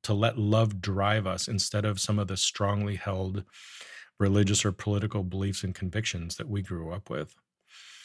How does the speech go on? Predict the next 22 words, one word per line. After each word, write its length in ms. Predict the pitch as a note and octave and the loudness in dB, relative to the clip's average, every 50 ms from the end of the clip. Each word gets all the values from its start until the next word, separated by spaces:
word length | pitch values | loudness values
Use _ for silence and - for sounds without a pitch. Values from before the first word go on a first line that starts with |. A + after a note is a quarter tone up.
| - - _ _ _ - | -14 -16 _ _ _ 0
Essentially, 540 | B2+ A#2+ - D3 D3 D3 - E3 E3 E3 - - | 4 6 8 8 8 6 6 4 4 2 2 4
all 200 | - A2+ A2+ B2 | 4 6 6 6
of 80 | B2+ B2+ | 6 4
the 120 | C#3+ C3+ | 4 2
things 320 | A2+ - A2 G#2 G#2+ G#2+ - | 4 4 4 4 4 2 0
that 100 | A#2 A#2+ | -2 -2
we 140 | A#2+ B2 | -2 -2
talked 320 | A#2 - F#2 F2+ F2+ - - | -2 -2 -6 -6 -6 -6 -8
about 340 | F#2 - F#2 F#2 F#2 - _ _ _ _ _ _ _ _ _ - | -6 -4 -4 -4 -4 -6 _ _ _ _ _ _ _ _ _ -4
on 120 | G2 G2 G#2 | -2 0 0
this 120 | A2 - | -2 -2
podcast, 680 | - - B2+ C#3 C#3+ - - - - - - - - - _ _ _ - | -4 -4 -4 -4 -4 -4 -6 -8 -8 -8 -8 -12 -12 -12 _ _ _ -2
right? 200 | G2+ G#2 A#2+ D3+ | -2 -2 0 0
Including 420 | B2 G#2+ - - B2+ B2+ C3+ B2+ | -2 -2 2 4 4 4 4 2
our 180 | - A#2+ A#2 A2+ | 2 2 2 2
official 480 | A2+ - - - - G#2+ - - A#2 A2 | 2 0 -4 -2 -2 -2 0 0 -2 -2
Transcend 640 | - - - G#2+ G#2 G#2 G#2 - - G#2+ G#2 G#2 | -2 -2 0 0 0 0 0 0 0 0 -2 -2
Human 320 | - - F#2 F2 F2+ F#2 F#2 | -2 -2 -4 -2 -2 -4 -2
values. 560 | F2+ A2 B2+ D#3 D3+ - - - - - - _ _ _ _ _ _ _ - | 0 0 0 0 -2 -4 -6 -6 -8 -8 -8 _ _ _ _ _ _ _ -2
What 140 | A2 A2 A#2 | 0 4 4
are 100 | A2+ G#2+ | 4 4
they? 240 | - - - - | 2 -2 -6 -8